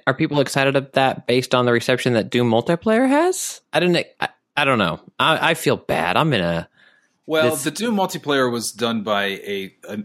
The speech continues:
Speaker 2: company that wasn't id. It
Speaker 1: Right.
Speaker 2: was a Certain Affinity, I think, did their multiplayer. And they've since been taken off that project, or sort of they've, they've closed up shop, um, on that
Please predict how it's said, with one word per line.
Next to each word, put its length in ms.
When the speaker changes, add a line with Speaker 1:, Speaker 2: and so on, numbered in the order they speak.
Speaker 2:
company 300
that 180
wasn't 380
id. 460
It 80
Speaker 1:
Right. 180
Speaker 2:
was 400
a 60
Certain 300
Affinity, 440
I 60
think, 240
did 140
their 100
multiplayer. 560
And 360
they've 300
since 280
been 100
taken 260
off 120
that 160
project, 440
or 100
sort 180
of 100
they've, 260
they've 220
closed 360
up 80
shop, 560
um, 340
on 140
that 220